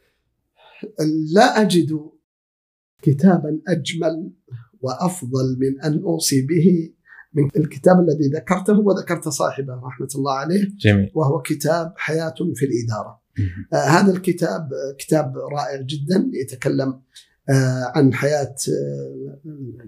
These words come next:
Speaker 1: الراحل غازي رحمة الله عليه في الإدارة والممارسات الإدارية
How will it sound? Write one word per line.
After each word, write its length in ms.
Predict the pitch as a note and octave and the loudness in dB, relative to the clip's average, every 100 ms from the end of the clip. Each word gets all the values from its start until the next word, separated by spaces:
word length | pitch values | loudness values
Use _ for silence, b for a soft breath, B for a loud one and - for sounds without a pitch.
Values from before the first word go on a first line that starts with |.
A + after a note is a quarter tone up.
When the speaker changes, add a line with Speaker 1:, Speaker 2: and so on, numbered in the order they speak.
| - | -14
Speaker 1:
الراحل 480 | D3 D3+ C#3 - C3 | 0 2 2 0 -4
غازي 300 | C3+ C3+ C3+ | -4 -6 -8
رحمة 240 | A#2 C3 C3 | -10 -8 -4
الله 180 | C3 B2+ | -2 0
عليه 360 | C3+ E3 C#3+ - b b b - | 0 -2 -4 -10 b b b 2
في 100 | D#3 | 4
الإدارة 360 | C3+ F3+ G#3+ | 8 8 8
والممارسات 800 | G3 F#3+ G3 F3 D#3+ - D#3+ D3 | 6 4 4 2 0 0 -2 -2
الإدارية 720 | C3+ C3+ C#3+ F3 G#3+ G#3 | -2 0 0 2 4 2